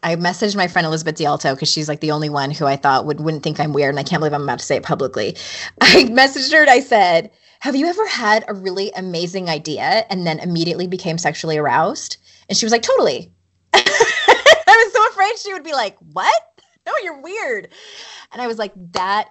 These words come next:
is related." And it was, it would come and go, but that was really sort of a pivotal moment where I thought, "I've gotta get a handle on this," 'cause I feel like there's so much that's blocked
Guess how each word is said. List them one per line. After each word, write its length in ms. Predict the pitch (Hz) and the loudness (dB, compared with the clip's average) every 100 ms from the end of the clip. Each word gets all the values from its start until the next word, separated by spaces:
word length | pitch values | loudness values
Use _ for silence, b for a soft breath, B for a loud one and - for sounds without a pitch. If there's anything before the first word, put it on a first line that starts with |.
| 190 | -8
is 200 | 175 170 | -10 -12
related." 680 | 170 220 403 403 208 147 - | -6 -2 2 4 2 -2 -10
And 120 | 196 220 | -10 -8
it 100 | 226 | -8
was, 180 | 233 226 | -10 -6
it 80 | 254 | -8
would 100 | 269 | -6
come 180 | 302 381 | -2 -2
and 160 | 392 226 | -2 -2
go, 540 | 208 202 277 370 370 - _ | 0 0 -2 -4 -10 -14 _
but 200 | 220 - | -10 -4
that 240 | 220 254 240 | 0 0 -2
was 160 | 226 180 | -8 -12
really 460 | 180 208 226 233 | -16 -14 -12 -12
sort 260 | - 208 190 | -12 -10 -8
of 100 | 180 | -10
a 60 | |
pivotal 360 | 170 185 175 170 | -10 -10 -8 -6
moment 340 | 165 165 160 151 | -6 -6 -8 -6
where 100 | 156 | -6
I 140 | 151 | -6
thought, 340 | 147 147 147 - | -6 -4 -4 -4
"I've 200 | 165 - | -8 -8
gotta 220 | 139 131 | -10 -10
get 120 | - | -10
a 40 | 135 | -10
handle 320 | 147 117 113 | -10 -10 -12
on 120 | 135 | -10
this," 220 | 147 160 | -10 -10
'cause 160 | - 156 | -8 -6
I 80 | 151 | -6
feel 180 | 160 | -4
like 160 | 165 143 | -4 -2
there's 200 | 151 151 | -4 -2
so 140 | 143 139 | -2 -4
much 260 | 143 - | -6 -8
that's 160 | 139 - | -10 -8
blocked 600 | 147 147 240 339 - - | 0 2 2 0 -6 -8